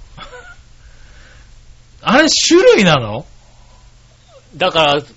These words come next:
Speaker 2: きなかやくご飯はってことに言ってる <laughs> ようなもんだよね、俺はね。
Speaker 1: 炊き込み、そうだよね。
Speaker 2: そう。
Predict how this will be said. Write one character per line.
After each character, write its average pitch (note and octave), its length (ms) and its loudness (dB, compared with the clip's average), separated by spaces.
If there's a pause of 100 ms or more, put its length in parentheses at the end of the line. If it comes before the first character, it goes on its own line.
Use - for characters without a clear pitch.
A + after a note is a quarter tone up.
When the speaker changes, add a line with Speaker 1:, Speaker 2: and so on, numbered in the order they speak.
(220)
Speaker 2:
き D4+ 100 -8
な D4 100 0
か E3+ 140 0
や F#3+ 100 2
く F3+ 60 -10
ご G#3+ 100 -4
飯 F#3+ 140 4
は D3 140 2
っ D3+ 60 0
て - 80 -8
こ C3+ 80 -6
と D#3 100 -2
に - 60 -4
言 D3 100 -6
っ - 160 -10
て - 80 -4
る E3+ 240 0 (360)
<laughs> - 340 -20
よ A3+ 140 4
う A3 40 4
な F#3+ 100 2
も A#3+ 180 2
ん A3 40 -4
だ G3 100 0
よ G3+ 40 0
ね、 C#4+ 120 2
俺 G3 200 2
は F#3+ 140 2
ね。 G#3+ 320 0 (1900)
Speaker 1:
炊 - 260 -4
き - 40 -18
込 E4 140 -2
み、 D#4+ 220 -6 (280)
そ E4+ 220 0
う - 20 2
だ C#3 160 2
よ B2+ 60 -2
ね。 C#3 300 0
Speaker 2:
そ - 480 -10
う。 - 80 -2